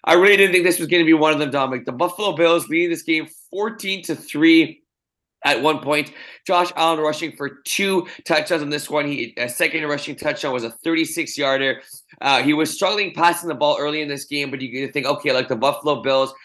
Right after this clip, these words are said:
they're gonna get the job done. They're playing the Jets. The Jets, you know, they're not as good as their record says. Buffalo's arguably the best team in football. They're gonna get the job done." But it was the Jets defense stepping up in this one, specifically Dominic Sauce Gardner, who's been everything they could have asked for in this one.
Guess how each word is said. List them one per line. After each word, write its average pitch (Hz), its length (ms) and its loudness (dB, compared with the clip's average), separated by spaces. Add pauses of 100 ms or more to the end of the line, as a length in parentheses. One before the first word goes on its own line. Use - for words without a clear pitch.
(140)
they're 131 100 -6
gonna 131 100 -6
get 117 200 -8
the 117 60 -6
job 151 360 2
done. 135 220 2
They're 127 140 -4
playing 135 240 -4
the 135 120 -6
Jets. 127 380 -4
The 117 100 -12
Jets, 123 360 -4
you 117 60 -12
know, 117 220 -6 (260)
they're 135 120 -4
not 147 180 4
as 143 80 -4
good 143 140 2
as 127 80 -2
their 131 120 0
record 113 340 -2
says. 170 520 6 (220)
Buffalo's 143 420 -4 (260)
arguably 135 380 0
the 131 80 -2
best 120 260 -4
team 120 120 -10
in 104 180 -14
football. 151 420 4
They're 135 140 2
gonna 127 100 -4
get 123 180 -8
the 123 60 -6
job 123 320 0
done." 135 360 0 (600)
But 139 60 0
it 147 60 2
was 139 120 -2
the 139 80 -4
Jets 170 380 2
defense 180 400 -6
stepping 170 400 -4
up 151 240 -6
in 147 100 -8
this 139 200 -10
one, 135 240 -2 (340)
specifically 165 500 -2
Dominic 147 380 4
Sauce 160 400 2
Gardner, 147 380 0
who's 135 120 -4
been 135 240 -8
everything 180 360 0
they 151 80 -2
could 147 160 -4
have 120 80 -6
asked 139 280 -2
for 131 140 -6
in 131 60 -6
this 127 200 -10
one. 127 220 -2